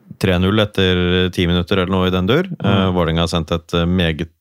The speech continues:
Speaker 1: eh, meget svagt lag bort dit. Det er jo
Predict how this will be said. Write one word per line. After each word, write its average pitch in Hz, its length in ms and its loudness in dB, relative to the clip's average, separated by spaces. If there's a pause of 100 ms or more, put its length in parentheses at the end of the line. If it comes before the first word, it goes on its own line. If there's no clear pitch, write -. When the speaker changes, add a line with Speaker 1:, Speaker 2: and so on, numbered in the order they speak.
(100)
Speaker 1:
eh, 85 240 2
meget 87 480 0
svagt 85 280 -2
lag 85 280 0
bort 90 160 -4
dit. - 340 -4
Det 90 180 2
er 82 200 0
jo 85 320 -2